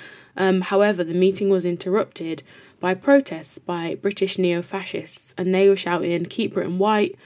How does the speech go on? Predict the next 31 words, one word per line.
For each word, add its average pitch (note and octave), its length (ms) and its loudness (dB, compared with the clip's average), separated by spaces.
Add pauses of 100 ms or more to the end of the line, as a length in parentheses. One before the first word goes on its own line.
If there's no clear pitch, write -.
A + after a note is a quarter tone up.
(160)
go G3 100 0
back F#3+ 200 -2
to F#3 100 -4
your E3+ 100 0
own E3+ 140 -4
country." - 500 -8 (580)
Um, F#3+ 460 4
and G3+ 160 4
the G3+ 60 8
response A3+ 500 0
to C4 80 0
this A#3 220 -2
by G3+ 120 0
one G3+ 220 4
of G3 140 -2
King's F#3 280 0
advisors F3 840 -2 (400)
was F#3+ 160 4
actually F#3 500 2
quite F3 320 -2
alarming, F3+ 640 2
and F3+ 300 -2 (540)
he G3 160 -4
thought G#3 200 4
the F#3+ 140 -2
heckling F3 600 -2 (420)
was F3+ 80 -2
concerning A3 960 0 (200)
because F#3 340 -4
there F3 220 -4
might E3+ 140 -8